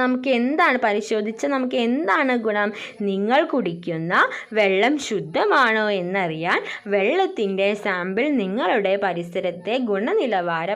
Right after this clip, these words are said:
പരിശോധന ലാബുകളിൽ എത്തിച്ചാൽ പരിശോധിച്ച് റിപ്പോർട്ട് ലഭിക്കും. അപ്പോൾ എന്താണ് പറയുന്നത്? അപ്പോൾ എന്താണ് ഇതിൻ്റെ ഗുണം എന്നാ? ഇപ്പോൾ ഇതിലൊരു ആൻസർ, ഒരു ക്വസ്റ്റ്യൻ ചോദിച്ചിട്ടുണ്ടെങ്കിൽ പിന്നെ പറയുന്നത്, പിന്നെ നമ്മൾ ഡിസ്കസ് ചെയ്യുന്നത്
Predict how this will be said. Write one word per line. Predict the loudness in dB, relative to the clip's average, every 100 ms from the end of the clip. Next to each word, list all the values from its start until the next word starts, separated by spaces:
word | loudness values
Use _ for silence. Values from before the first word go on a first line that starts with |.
| -2
പരിശോധന | -2 -4 -4 -4 -2 -2 0 2
ലാബുകളിൽ | 0 -4 -6 -4 -2 -2 -2 -4
എത്തിച്ചാൽ | -6 -12 -12 -2 2 2 0 -8 0 2
പരിശോധിച്ച് | 2 0 -2 -2 -2 -4 -4 -2 0
റിപ്പോർട്ട് | -2 -4 -6 -6 -4 -2
ലഭിക്കും. | -2 -4 -10 -2 0 0 -6 -4 -2
അപ്പോൾ | 0 0 0
എന്താണ് | 0 2 2 2 2 4
പറയുന്നത്? | 2 2 2 0
അപ്പോൾ | 2 0 0
എന്താണ് | 0 2 2 2 0
ഇതിൻ്റെ | 2 2 2 2
ഗുണം | 2 2 0
എന്നാ? | 0 0 -2 -10 -8 -2
ഇപ്പോൾ | 0 0 0
ഇതിലൊരു | -2 0 0 2 2 0
ആൻസർ, | 0 0 -2 -2 -2
ഒരു | -2 -2
ക്വസ്റ്റ്യൻ | -2 -4 -4 -2 -2
ചോദിച്ചിട്ടുണ്ടെങ്കിൽ | 0 -2 -6 -8 -6 -4 -4 -6 -6 -4
പിന്നെ | -2 0 0 0
പറയുന്നത്, | 0 0 -2 -4 -6 -6 -6 -4
പിന്നെ | -2 -2
നമ്മൾ | -2 0 -2
ഡിസ്കസ് | -2 -6 -6 -4
ചെയ്യുന്നത് | -6 -6 -4